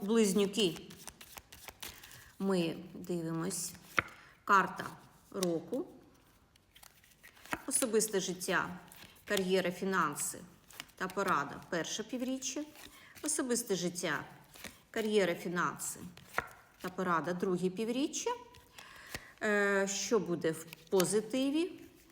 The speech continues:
в негативі та загальна порада від Таро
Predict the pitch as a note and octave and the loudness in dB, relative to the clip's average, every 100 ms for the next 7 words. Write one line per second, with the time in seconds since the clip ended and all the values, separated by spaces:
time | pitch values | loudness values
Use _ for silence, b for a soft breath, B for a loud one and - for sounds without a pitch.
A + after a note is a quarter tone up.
0 | B B B B - F3+ F#3 E3+ E3 G3+ | B B B B -2 2 4 4 2 0
1 | B3+ C4 C#4+ G#4 A4+ - - - - A#4 | 0 0 4 2 2 -10 -18 -8 6 6
2 | A#4+ - F#3 G3+ F3 F3 F3+ A3+ D4+ E4 | 6 0 0 2 6 8 8 4 2 0
3 | - G3+ G3+ E3 D#3+ E3 E3 - F3+ C4+ | 0 2 4 2 2 -2 -4 -2 0 0
4 | - | -2